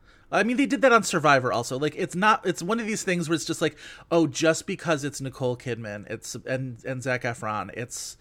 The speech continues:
you know, it's this heightened thing. And it's just like,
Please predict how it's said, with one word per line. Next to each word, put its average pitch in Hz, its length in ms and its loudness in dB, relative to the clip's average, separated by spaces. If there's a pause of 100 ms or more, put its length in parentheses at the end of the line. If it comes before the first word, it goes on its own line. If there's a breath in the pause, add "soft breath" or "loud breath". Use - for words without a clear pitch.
(580 soft breath)
you 127 140 -6
know, 110 400 -4 (1300)
it's 143 180 -4
this 139 220 -4
heightened 135 480 -2
thing. 113 400 -6
And 127 100 -6
it's 139 140 -8
just - 180 -8
like, 175 160 0